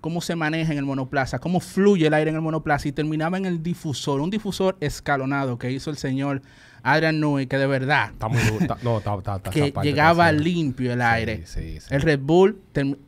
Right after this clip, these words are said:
Speaker 1: está mejor que como terminó el año pasado, no degrada, es estable, buena velocidad punta, bueno a una velo-, a una, a una sola vuelta, rápido a una sola vuelta, y creo que es la referencia de ahora en adelante para toda la temporada.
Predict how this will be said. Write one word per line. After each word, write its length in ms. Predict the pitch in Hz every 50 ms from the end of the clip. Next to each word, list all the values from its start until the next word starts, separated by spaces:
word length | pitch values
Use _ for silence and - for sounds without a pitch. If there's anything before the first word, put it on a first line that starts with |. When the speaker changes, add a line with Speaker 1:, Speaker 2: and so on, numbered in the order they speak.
| _ _
Speaker 1:
está 520 | - 131 123 - - - 156 151 165 180 -
mejor 520 | 139 139 143 139 117 131 143 165 185 185
que 120 | - 170 131
como 240 | - 143 143 139 131
terminó 300 | 139 131 131 127 131 131
el 80 | 143
año 140 | 139 143 135
pasado, 480 | - 131 - - 131 135 135 139 - - 131 127
no 240 | 123 131 139 139
degrada, 540 | 131 131 120 127 127 131 127 131 131 123 - -
es 180 | 139 135 -
estable, 560 | 139 120 - - 127 127 127 127 135 135 - -
buena 320 | 135 135 139 147 151 151
velocidad 520 | 147 147 147 135 - 147 139 143 139 139 -
punta, 460 | 151 151 147 147 143 147 139 - - -
bueno 380 | 123 127 135 151 160 160 151
a 60 | 147
una 180 | 147 147 151 147
velo-, 180 | 147 147 147 -
a 140 | 131 131 135
una, 280 | 143 151 147 143 143
a 160 | 139 - 135 135
una 140 | 143 147
sola 200 | 135 - 151 143
vuelta, 420 | 139 139 143 147 143 143 135 147 139 123
rápido 360 | - 139 147 151 - 160 151
a 40 | 147
una 80 | 147 131
sola 180 | - 151 143
vuelta, 460 | 143 143 143 143 139 135 147 139 135 - - - - - - _
y 140 | - 139 135
creo 320 | - 165 170 185 185 180
que 80 | 180 175
es 120 | 170 - -
la 160 | 165 160 151 160
referencia 720 | 156 147 - - 143 139 160 180 160 135 - 135 135 131 -
de 160 | 120 117 123
ahora 260 | 117 120 139 151 170
en 40 | 170
adelante 460 | 160 156 165 156 151 143 135 139 127
para 260 | - 143 120 117 -
toda 220 | - 135 135 131 123
la 100 | 123 120
temporada. 540 | 113 120 - 110 104 98 92 92 98 -